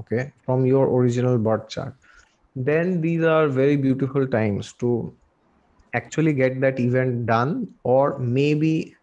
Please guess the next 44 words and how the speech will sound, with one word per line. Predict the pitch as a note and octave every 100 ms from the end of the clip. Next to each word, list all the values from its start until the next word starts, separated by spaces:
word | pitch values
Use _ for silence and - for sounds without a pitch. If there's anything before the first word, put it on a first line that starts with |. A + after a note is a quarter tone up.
| _
if | C3
you're | D3 C#3
talking | C3+ C#3+ C#3+
from | C3+ C#3+
a |
prediction | C#3 B2+ C#3 C3+ - - C#3+
perspective, | C3+ B2 - A2 - F3
then | C3+ C3+
that | A#2+ B2+ B2+ -
you | C3+
might | C#3 C#3+ C#3
predict | B2+ C#3 C#3
that, | B2+
okay, | B2+ -
during | G#2+ A2 A2+ C3+ C#3
these | C3 C3+
days, | B2+ C3 B2
this | A#2+ A#2 C3+ C3+
event | A#2 A#2+ A#2
will | A#2
happen. | A2+ - - - - _ _ _ _ _ _ _ _ _
And | D3+ D#3 E3 -
also | - D3+ D3+ - G3+
you, | E3+ E3+ E3+ D3
uh, | C#3+ C3+
have | B2 C3+ C3+
to | D#3
check, | D3 D3 C#3+ - -
uh, | B2 A#2+
primarily | A#2 B2 B2+ C3 C3 C3+ C3+
the | B2 A#2+
transit | A#2+ A#2 A#2 A#2+
of | A#2+ B2
the | B2
moon. | B2 A2+ G2+
The | G#2+ B2 -
transit | A#2 B2 C#3
of | C3
the |
moon | C3 C3+ C#3
is | B2
very | B2
important | B2 B2 C3 A#2+ G#2
because | A2 A#2+